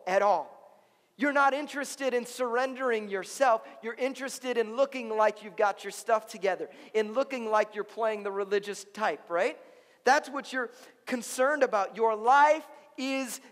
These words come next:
divided. You have a division problem. Your life and your heart do not match.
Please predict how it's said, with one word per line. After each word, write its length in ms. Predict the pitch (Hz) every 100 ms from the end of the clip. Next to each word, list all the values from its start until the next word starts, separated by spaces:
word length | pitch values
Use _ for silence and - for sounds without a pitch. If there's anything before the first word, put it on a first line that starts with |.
| -
divided. 640 | 196 180 220 247 220 185 - - _ _ _ _ _
You 260 | 160 262 311
have 180 | 277 269
a 80 |
division 480 | 262 262 269 226 247
problem. 520 | 208 233 208 180 151 120 - _ _ _ _ _
Your 280 | 190 277 262
life 420 | 233 302 285 285 -
and 160 | 220 208
your 220 | 254 285
heart 400 | 277 277 233 226 - - 160
do 160 | 220 277
not 300 | 262 254 208
match. 580 | 196 151 - - -